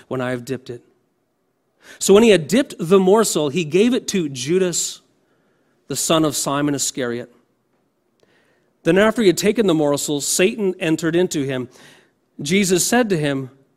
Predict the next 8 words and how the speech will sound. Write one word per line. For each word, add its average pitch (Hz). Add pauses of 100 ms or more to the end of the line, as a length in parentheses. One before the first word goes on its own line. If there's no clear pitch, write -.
(460)
"What 139
you're 151
going 160
to 156
do, 135
do 127
quickly." 127 (840)
Now, 123